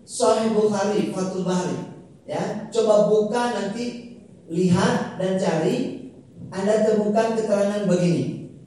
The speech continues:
Ketika Rasulullah hijrah ke Madinah, begitu, kemudian Islam berkembang di Madinah,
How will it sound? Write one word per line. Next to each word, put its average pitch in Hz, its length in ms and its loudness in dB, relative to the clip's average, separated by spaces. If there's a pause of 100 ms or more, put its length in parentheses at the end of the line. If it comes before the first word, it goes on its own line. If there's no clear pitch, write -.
(440)
Ketika 262 1200 2
Rasulullah 226 880 2
hijrah - 560 2
ke - 80 -6
Madinah, 139 880 -4 (400)
begitu, 165 320 2 (480)
kemudian 269 560 8
Islam 262 400 0
berkembang 247 720 8
di 202 80 2
Madinah, 175 560 0